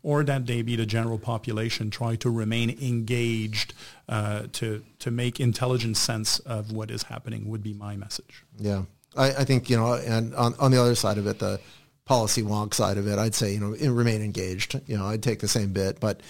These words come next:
Speaker 2: in, in, read, read, right, broadly, right? And with regard to, you don't have to go to Doctor Dobbs' journal or, you know, if that still exists and, you know, get into the ones and zeros end of it, but you ought to know, right? You ought to know enough about it,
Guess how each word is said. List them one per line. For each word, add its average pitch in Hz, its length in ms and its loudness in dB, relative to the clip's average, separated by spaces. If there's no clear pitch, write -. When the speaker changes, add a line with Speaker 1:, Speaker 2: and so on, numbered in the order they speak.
Speaker 2:
in, 131 420 4
in, 147 100 0
read, 190 380 6
read, 143 440 4
right, 120 220 2
broadly, 120 500 2
right? 117 260 0
And 117 220 -2
with 113 140 0
regard 110 320 0
to, 110 460 0
you 127 100 -4
don't 139 140 0
have 123 160 2
to 120 120 2
go 117 260 4
to 107 100 0
Doctor 110 400 0
Dobbs' 107 300 0
journal 104 320 0
or, 98 340 0
you 110 120 -2
know, 98 80 -2
if 110 100 -4
that 107 140 2
still 110 180 2
exists 110 460 2
and, 95 180 -4
you 131 100 6
know, 117 120 6
get 117 180 2
into 117 140 0
the 117 100 2
ones 117 220 0
and 107 120 -2
zeros 120 340 2
end 107 100 -2
of 107 60 -2
it, 110 120 0
but 117 100 0
you 117 180 2
ought 127 220 2
to - 80 0
know, 104 380 0
right? 101 160 -4
You 110 140 -2
ought 113 160 0
to - 60 -4
know 98 160 -2
enough 98 280 -4
about 98 240 -2
it, 98 120 -4